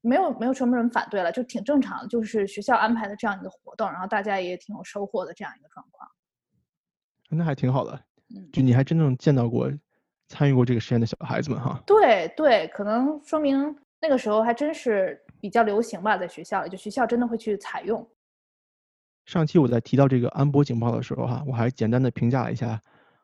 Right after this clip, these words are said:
Speaker 2: 咱们国内的某个大律师对这个养女有这种性侵的行为，对吧？那我看到这个新闻报道说呢，这个小女孩儿当时这件事情发生的时候呢，是十四周岁。
Speaker 1: 嗯。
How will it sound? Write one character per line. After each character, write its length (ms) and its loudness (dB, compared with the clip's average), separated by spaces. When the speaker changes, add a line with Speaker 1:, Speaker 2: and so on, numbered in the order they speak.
Speaker 2:
咱 100 0
们 100 4
国 160 2
内 100 4
的 100 2
某 240 0
个 100 -2
大 160 2
律 140 0
师 240 -2
对 160 2
这 100 -2
个 80 0
养 260 4
女 100 6
有 120 0
这 120 -4
种 160 0
性 200 4
侵 120 2
的 120 2
行 160 -6
为， 180 -14
对 80 -2
吧？ 160 -6
那 80 4
我 80 4
看 100 4
到 120 6
这 80 2
个 60 2
新 200 2
闻 120 6
报 100 4
道 120 0
说 200 -2
呢， 100 2
这 100 -4
个 80 -2
小 180 0
女 120 0
孩 140 -4
儿 80 -2
当 180 2
时 180 0
这 120 0
件 120 2
事 140 0
情 120 4
发 160 0
生 120 2
的 100 2
时 100 -2
候 120 0
呢， 180 -2
是 400 2
十 180 -4
四 140 2
周 160 0
岁。 180 -8
Speaker 1:
嗯。 260 -2